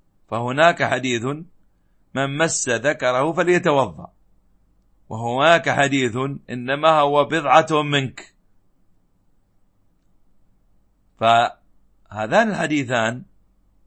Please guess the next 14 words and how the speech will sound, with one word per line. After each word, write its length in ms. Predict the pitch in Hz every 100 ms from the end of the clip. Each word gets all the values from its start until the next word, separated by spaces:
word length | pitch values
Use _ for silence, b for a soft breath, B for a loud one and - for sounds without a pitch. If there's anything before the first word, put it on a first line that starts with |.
| _ _ _ _ -
مقبولان، 800 | 117 - 120 127 123 131 160 175 _ _ _ _ _ _ -
وظهر 840 | 113 135 151 143 147 165 190 - _ _ _ _ _ _ _ _ _ _ -
التعارض 1000 | 110 135 117 147 143 147 147 156 165 - _ _ _ _ _ _
بين 420 | 98 143 151 139
مدلوليهما. 960 | 135 127 123 139 143 143 123 110 87 - _ _ _ _ _ _ - - _ _ _ _ _ _
فالحديث 500 | - 90 120 156 185
الأول 640 | 175 170 180 175 190 196 - _ _ _ _ _ _
يدل 420 | 104 98 151 135
على 380 | 135 143 151 151
نقض 280 | 151 139 131
الوضوء 500 | 139 135 139 160 165
من 200 | 127 107
مس 260 | 120 -
الذكر، 520 | 156 135 165 - 92